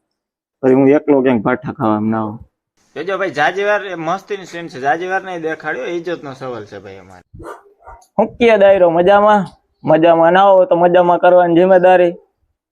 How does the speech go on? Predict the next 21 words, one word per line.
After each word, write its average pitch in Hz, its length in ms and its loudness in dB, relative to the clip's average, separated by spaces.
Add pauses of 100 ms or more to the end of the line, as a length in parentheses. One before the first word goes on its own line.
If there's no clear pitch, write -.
(160)
બાપાની 156 500 0
હો 175 100 2
ભાઈ. 143 380 0 (480)
<laughs> - 600 -4
બાપા 151 320 0
લે 135 300 2
જિમ્મેદારી 127 480 2
મજામાં 127 460 2
કરવાની. 123 460 0 (140)
આવી 190 220 2
ગઈ? 202 220 2 (520)
ના 170 160 4
આવી 220 280 4
હોય 185 220 2
તો 165 140 2
વીડિયો 180 320 4
આખો 185 280 0
જોજો, 196 360 2
તમને 147 300 2
જો 147 200 4
મજા 143 340 2